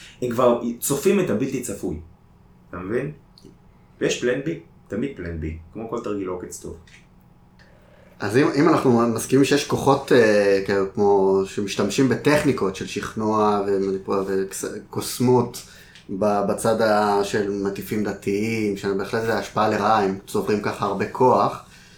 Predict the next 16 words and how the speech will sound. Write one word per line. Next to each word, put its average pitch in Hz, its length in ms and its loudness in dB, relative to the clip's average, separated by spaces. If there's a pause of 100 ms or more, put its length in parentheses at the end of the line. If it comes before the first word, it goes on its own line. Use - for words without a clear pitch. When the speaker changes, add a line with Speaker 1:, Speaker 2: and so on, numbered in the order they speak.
Speaker 2:
שאלה 120 300 2
היא, 135 120 6
מה, 127 200 2
מה 131 120 2
אתה 135 100 0
חושב 127 280 2
על 120 60 2
שימוש 117 520 -4
בטכניקות 98 1040 0
כאלה, 101 300 -2
באמת 123 300 2
לדברים 135 360 0
שאנחנו 131 440 0
יכולים 135 260 0
להגיד 123 340 0
בדי, 120 600 2